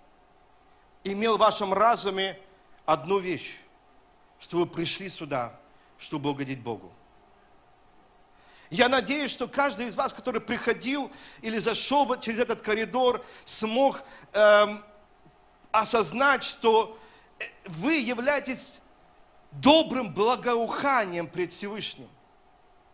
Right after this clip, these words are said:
Когда вы вошли сюда, была ли мысль у вас, что, «Что мне сегодня сделать? Как мне предстать пред Богом, чтобы понравиться Ему?» Что нужно делать?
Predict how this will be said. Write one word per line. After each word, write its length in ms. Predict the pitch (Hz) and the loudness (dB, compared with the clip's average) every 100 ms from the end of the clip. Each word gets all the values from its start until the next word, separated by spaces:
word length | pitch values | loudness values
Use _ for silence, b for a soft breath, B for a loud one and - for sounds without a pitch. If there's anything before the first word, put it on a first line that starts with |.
| _ _ _ _ _ _ _ _ _ - | _ _ _ _ _ _ _ _ _ -12
Когда 260 | 185 160 233 | -2 2 4
вы 100 | 226 | 4
вошли 300 | 226 - 254 | 4 0 -6
сюда, 220 | 214 190 | 0 0
была 280 | 151 247 262 | 0 -2 -4
ли 120 | 233 | -4
мысль 440 | 226 226 - - 117 - _ _ | -6 -8 -8 -12 -18 -20 _ _
у 100 | 180 | 2
вас, 280 | 180 175 - | 4 4 0
что, 320 | - 175 170 B B B - | -6 -4 -6 B B B -10
«Что 340 | - - 240 | -8 -4 -4
мне 160 | 214 190 | -2 -4
сегодня 500 | - 196 185 147 151 | -6 -4 -4 -4 -6
сделать? 440 | 123 139 139 104 - _ _ _ _ _ b b b b _ | -8 -8 -8 -10 -18 _ _ _ _ _ b b b b _
Как 440 | - 277 262 190 - - b _ | 0 4 6 4 -2 -20 b _
мне 360 | 185 240 247 247 | -6 -4 -2 -4
предстать 520 | 220 202 - 240 240 | -4 -4 2 2 2
пред 240 | 196 165 | -6 -6
Богом, 460 | 151 247 170 175 165 B B | 2 2 2 -4 -6 B B
чтобы 360 | - 196 185 - - - _ _ _ _ _ _ _ | -10 -6 -6 -8 -16 -20 _ _ _ _ _ _ _
понравиться 840 | 175 156 156 165 156 135 - - | -10 -8 -10 -8 -8 -10 -10 -10
Ему?» 300 | 127 117 107 98 _ _ _ _ _ _ _ _ _ _ _ _ _ _ _ _ _ _ _ _ _ _ _ _ _ | -10 -16 -20 -20 _ _ _ _ _ _ _ _ _ _ _ _ _ _ _ _ _ _ _ _ _ _ _ _ _
Что 320 | - - 302 | -4 2 2
нужно 260 | 285 226 226 | 2 0 -2
делать? 380 | 175 165 120 | -2 -4 -8